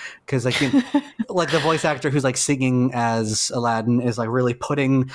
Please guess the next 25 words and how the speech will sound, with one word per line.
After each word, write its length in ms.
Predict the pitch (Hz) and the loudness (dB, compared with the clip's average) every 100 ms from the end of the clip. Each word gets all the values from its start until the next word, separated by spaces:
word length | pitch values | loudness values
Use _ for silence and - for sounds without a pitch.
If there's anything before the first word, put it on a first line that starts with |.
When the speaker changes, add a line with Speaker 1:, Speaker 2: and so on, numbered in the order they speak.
| - | -4
Speaker 1:
like, 120 | 143 | -2
the 60 | 151 | -2
physicality, 840 | - 165 156 - 143 127 135 135 131 | -2 -2 -2 -2 0 2 2 2 0
like, 160 | 117 - | -2 -4
into 200 | 139 139 | -2 -2
the 100 | 135 | 0
sound 440 | - 127 120 120 | -2 0 0 0
of 80 | 107 | 0
his 140 | 123 | -2
voice, 380 | 107 110 113 - | 0 0 0 -2
like, 120 | 113 117 | -2 0
when 100 | 113 | 0
he's, 180 | 120 | 0
like, 320 | 123 113 110 - - - _ | 0 0 -2 -8 -20 -20 _
you 100 | 127 | -2
know, 360 | 113 101 98 - 131 | 0 -2 -2 -4 -2
as 140 | 120 | -2
the 80 | 123 | -4
character 320 | - 113 - | -4 -4 -2
is 140 | 117 120 | -4 0
moving 260 | 123 117 113 | -2 -2 -4
on 200 | 110 107 | -6 -6
screen. 560 | - - 117 107 101 - - _ | -8 -4 -4 -4 -6 -12 -20 _
So 380 | - 127 117 110 | -4 0 2 2
Speaker 2:
Right. 300 | 110 156 | 2 0